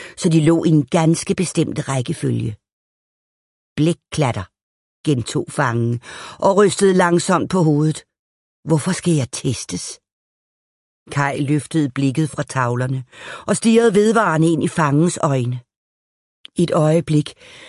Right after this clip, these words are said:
fik han en svimlende fornemmelse af at blive indfanget i to glaciale tunneler, og trods varmen blev huden på armene nubret. "Jeg tror udmærket, du er klar over, hvorfor,"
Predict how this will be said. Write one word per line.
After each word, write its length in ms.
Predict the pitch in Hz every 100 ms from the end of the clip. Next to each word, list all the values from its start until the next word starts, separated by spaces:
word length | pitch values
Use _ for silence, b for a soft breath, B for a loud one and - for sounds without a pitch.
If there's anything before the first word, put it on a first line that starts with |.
| B -
fik 240 | 214 -
han 160 | 220 175
en 120 | 170
svimlende 520 | - 170 165 196 175
fornemmelse 640 | 160 143 160 - 156 175
af 100 | 156
at 60 | 127
blive 220 | 147 156
indfanget 680 | 160 165 - 175 139 135 135
i 100 | 131
to 320 | 120 175 135 -
glaciale 680 | 151 127 135 135 131 143
tunneler, 500 | 143 - 139 - 139 131 B B B -
og 100 | -
trods 320 | 180 185 160
varmen 460 | 170 165 185 214 - B B
blev 200 | 220 220
huden 400 | 151 240 208 220
på 120 | 190
armene 500 | 165 156 143 151 175
nubret. 520 | 170 131 - 131 117 - _ _ _ _ _ _ _ _ _ _
"Jeg 180 | - 165
tror 340 | - 170 185 -
udmærket, 840 | 170 160 170 175 156 127 127 139 147
du 80 | 139
er 80 |
klar 340 | 123 - 143 -
over, 300 | 135 127 131
hvorfor," 400 | 139 123 -